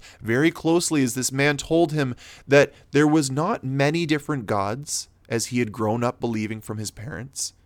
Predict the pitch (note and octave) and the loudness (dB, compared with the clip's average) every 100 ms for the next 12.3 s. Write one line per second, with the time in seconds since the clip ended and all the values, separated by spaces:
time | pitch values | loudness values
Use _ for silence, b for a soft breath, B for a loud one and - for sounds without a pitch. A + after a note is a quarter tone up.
0 | b b - - B2 - B2+ C3 A2 G2 | b b -12 -10 -10 -6 -2 -2 -4 -6
1 | A#2+ D3 D#3 B2+ G#2 - - _ _ _ | -4 -4 -4 -6 -6 -10 -18 _ _ _
2 | _ _ b b C#3 C#3+ C#3+ - E3+ A3 | _ _ b b 2 2 2 0 2 2
3 | - - - D#3 D#3+ E3+ E3 D#3 B2+ G#2 | -2 -4 -2 0 0 0 -4 -4 -4 -2
4 | G#2 C#3 E3 D#3+ - D#3 E3+ C#3+ A2+ - | 2 4 2 0 -6 -8 -4 -2 -2 -4
5 | B A#2 B2 B2 - B2+ D3 D#3+ - - | B -4 -2 -2 -2 -2 -2 -2 -8 -6
6 | - A#2 A2+ A2 - A2+ C3 A#2 D3+ E3 | -6 -2 -2 -2 -2 -2 -2 -2 -6 -6
7 | - - - _ _ _ _ _ _ _ | -6 -8 -14 _ _ _ _ _ _ _
8 | A#2 A2+ A2 A#2 A2+ G#2+ D3+ F3 - C3 | -10 -8 -4 -2 -2 -2 -4 -4 -4 -4
9 | A2+ G#2+ b b b - - F3+ A2 - | -4 -6 b b b -4 -2 -2 -4 -8
10 | - - b b b b C3+ B2+ - C3 | -16 -16 b b b b -2 0 0 0
11 | D3+ E3 - C#3 B2+ A2+ A2 A2+ A2 G2+ | -2 -4 -4 -2 -4 -6 -4 -6 -6 -12
12 | - - - | -10 -8 -10